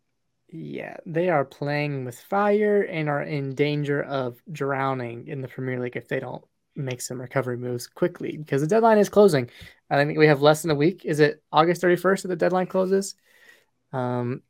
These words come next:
so a little bit of, uh,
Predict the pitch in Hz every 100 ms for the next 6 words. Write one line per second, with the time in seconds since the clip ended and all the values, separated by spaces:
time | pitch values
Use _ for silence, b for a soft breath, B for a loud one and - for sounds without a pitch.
0 | - - 135 123 127 - _ _ _ -
1 | 214 233 220 220 208 175 - _ 185 185
2 | 180 175 165